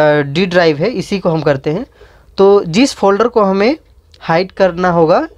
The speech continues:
या छिपाना होगा, उस पे हम सबसे पहले click करेंगे, फिर right click करेंगे। Right click करते ही हमारा, अ, properties show करेगा नीचे, Properties पे चले जाएंगे।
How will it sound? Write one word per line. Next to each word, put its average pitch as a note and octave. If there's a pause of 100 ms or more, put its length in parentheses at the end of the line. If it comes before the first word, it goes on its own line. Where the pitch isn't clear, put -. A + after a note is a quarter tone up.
(160)
या D3 (380)
छिपाना E3
होगा, F#3
उस A3+
पे F3
हम E3+
सबसे D#3+
पहले E3
click F3+
करेंगे, G#3+ (500)
फिर B3+
right D3+
click C#3
करेंगे। B2 (1300)
Right F#3+
click C4+
करते A#3
ही C4+
हमारा, A3+
अ, -
properties G#3+ (560)
show G3+
करेगा G3
नीचे, F#3 (1160)
Properties F3
पे G#3
चले E3
जाएंगे। D#3+